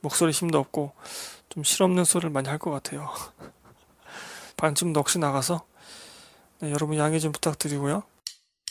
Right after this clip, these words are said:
자, 데이비 백건님이 유월 사일 날 써주셨는데요. 요거 트립 투 그 시리즈가 있다고 하시네요.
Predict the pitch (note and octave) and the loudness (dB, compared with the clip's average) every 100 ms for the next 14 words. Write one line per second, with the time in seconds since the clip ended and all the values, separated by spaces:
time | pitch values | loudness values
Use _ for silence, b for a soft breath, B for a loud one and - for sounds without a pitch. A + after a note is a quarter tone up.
0 | - _ _ - - _ _ - - _ | -16 _ _ -16 -16 _ _ -18 -18 _
1 | _ - D3 - D#3+ G#3 A3 G#3 G#3 G#3 | _ 0 0 4 6 6 6 4 6 4
2 | G3 F#3+ F3 E3 F3 E3 - G#3 G3 D3+ | 6 4 6 8 8 6 2 4 6 6
3 | E3+ F#3+ E3+ D#3+ - D3+ C#3+ C3+ D3 F#3 | 6 2 0 -2 -4 -4 -4 -4 -2 -2
4 | D3 D3+ E3+ F#3+ F#3+ F#3+ F#3 D#3 - D#2 | -2 -2 4 6 8 8 8 6 2 -4
5 | G#2 C#3+ - _ - - C4+ - - - | -10 -12 -16 _ -2 4 4 2 0 6
6 | A#3+ A#3 G#3+ F#3+ D#3+ - E3 B3+ A#3+ G#3 | 8 10 10 10 8 4 2 2 2 4
7 | G3+ F3+ D#3 D3 C#3+ C#3 - D3+ D3 D#3+ | 6 6 6 4 4 2 0 0 0 0
8 | A3 F3+ D3+ D#3 | 2 4 4 4